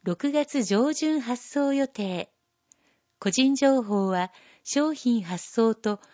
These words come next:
読者層調査に利用します。四月一日号のクイズの答えは、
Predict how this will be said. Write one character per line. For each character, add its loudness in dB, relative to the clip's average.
読 -4
者 0
層 0
調 0
査 0
に 2
利 -4
用 0
し -4
ま -6
す。 -16
四 -4
月 -2
一 -4
日 0
号 2
の -2
ク -2
イ 2
ズ -4
の -2
答 -2
え -2
は、 -4